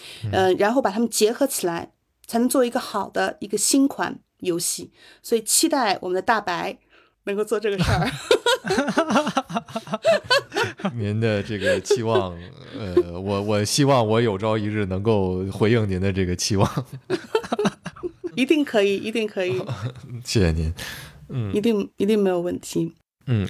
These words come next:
Speaker 1: 然后，呃，我，我会在想，就是，就是其实也算是刚才，呃，这个话题的一个延续吧，就是，嗯，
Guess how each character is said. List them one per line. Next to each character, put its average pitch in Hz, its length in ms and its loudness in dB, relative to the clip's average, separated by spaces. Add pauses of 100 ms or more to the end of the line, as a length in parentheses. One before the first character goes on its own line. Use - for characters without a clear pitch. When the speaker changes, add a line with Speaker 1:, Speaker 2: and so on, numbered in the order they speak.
Speaker 1:
然 107 180 0
后， 151 240 2
呃， 92 360 2
我， 98 220 -2
我 120 160 0
会 165 140 2
在 - 160 4
想， - 240 -2
就 110 120 0
是， 85 540 0 (340)
就 180 120 4
是 135 100 4
其 - 160 2
实 147 100 4
也 101 140 2
算 123 180 2
是 107 100 2
刚 117 220 2
才， 85 580 0
呃， - 380 -2 (120)
这 110 140 4
个 90 80 2
话 101 220 2
题 - 180 -4
的 85 120 4
一 85 100 2
个 85 120 4
延 87 300 0
续 120 200 0
吧， - 200 -4
就 117 140 -2
是， 95 260 0 (580)
嗯， 120 180 -6